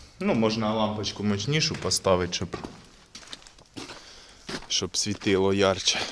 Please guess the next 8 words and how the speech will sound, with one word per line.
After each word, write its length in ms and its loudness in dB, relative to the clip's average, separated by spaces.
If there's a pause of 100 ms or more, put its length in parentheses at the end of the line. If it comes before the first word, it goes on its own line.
(100)
Ну, 140 -4
то 160 0
вже 160 2
пізніше. 280 -4
Так, 320 6
друзі, 420 0
йдемо 380 2
зараз 520 4